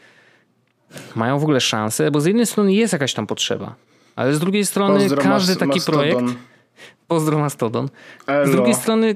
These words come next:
Speaker 1: każdy
Speaker 2: Vero.
Speaker 1: taki projekt, który widzę,
Speaker 2: Vera? Vero?
Speaker 1: patrzę na niego z takim, hmm, hmm, znaczy to, wiesz, no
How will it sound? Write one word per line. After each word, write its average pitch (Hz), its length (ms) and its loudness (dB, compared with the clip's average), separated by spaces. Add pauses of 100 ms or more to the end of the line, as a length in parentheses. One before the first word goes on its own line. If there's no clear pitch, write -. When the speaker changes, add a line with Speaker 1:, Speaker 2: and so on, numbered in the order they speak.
(160)
Speaker 1:
każdy 202 400 2
Speaker 2:
Vero. - 120 2
Speaker 1:
taki 185 160 -2
projekt, 180 560 0
który 185 320 0
widzę, 156 500 0 (220)
Speaker 2:
Vera? 147 360 -4 (360)
Vero? 131 280 -8 (240)
Speaker 1:
patrzę 202 300 0
na 208 100 4
niego 208 240 4
z - 60 -6
takim, 208 460 0 (100)
hmm, 233 1300 2 (1120)
hmm, 220 840 2
znaczy 208 460 0
to, - 280 -4 (600)
wiesz, 107 280 2
no 208 140 0